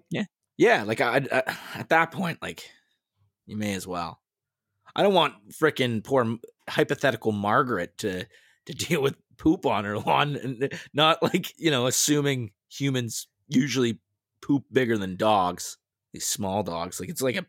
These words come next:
pretty big log. I'm, I'm imagining. <laughs> I'm in this hypothetical situation.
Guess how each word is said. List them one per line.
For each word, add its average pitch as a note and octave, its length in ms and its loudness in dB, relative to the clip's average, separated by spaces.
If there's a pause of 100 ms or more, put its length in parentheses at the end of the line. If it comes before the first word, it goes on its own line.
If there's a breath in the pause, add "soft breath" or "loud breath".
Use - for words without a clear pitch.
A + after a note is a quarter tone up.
pretty D3+ 220 2
big B2 160 0
log. G2 360 4
I'm, E2+ 200 -6
I'm B2 100 0
imagining. A#2+ 640 2
<laughs> F2 60 -14
I'm A2+ 140 -4 (120)
in C3 160 -6
this - 220 2
hypothetical D#3 680 2
situation. C3 840 2